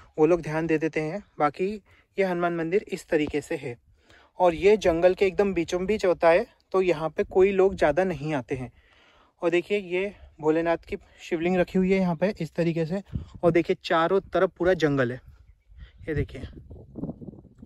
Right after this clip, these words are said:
चारों तरफ जंगल है और जंगल एरिया होने के कारण ये एरिया काफ़ी ख़तरनाक हो जाता है, इसलिए यहाँ पर ज़्यादा लोग नहीं आ पाते हैं। तो दोस्तों,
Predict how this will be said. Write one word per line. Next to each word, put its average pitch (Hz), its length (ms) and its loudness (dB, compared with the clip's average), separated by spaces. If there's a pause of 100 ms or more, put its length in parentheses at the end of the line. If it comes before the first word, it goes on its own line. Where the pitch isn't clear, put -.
(560)
चारों 175 380 6 (120)
तरफ 175 220 4
जंगल 160 360 6
है 185 160 0 (960)
और 165 260 2
जंगल 165 320 4
एरिया 175 260 4
होने 170 260 0
के 196 100 0
कारण 180 380 0 (240)
ये 170 180 4
एरिया 160 280 2 (100)
काफ़ी 139 340 0
ख़तरनाक 160 560 -2
हो 185 100 0
जाता 156 280 2
है, 180 160 0 (420)
इसलिए 208 300 6
यहाँ 175 180 0
पर 175 200 0
ज़्यादा 160 300 2
लोग 165 280 0
नहीं 160 260 -2
आ 135 100 2
पाते 131 260 -6
हैं। 123 160 -8 (540)
तो 127 60 -6
दोस्तों, 185 380 2